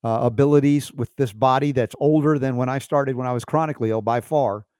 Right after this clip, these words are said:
Double that age now, I think, or more almost. Yeah, more than double.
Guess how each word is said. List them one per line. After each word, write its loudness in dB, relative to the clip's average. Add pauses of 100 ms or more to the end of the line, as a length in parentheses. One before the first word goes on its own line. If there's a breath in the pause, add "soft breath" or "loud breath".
(580)
Double 2
that -4
age -10
now, -12
I -14
think, -12
or -12
more -12
almost. -16
Yeah, -4
more -10
than -10
double. -8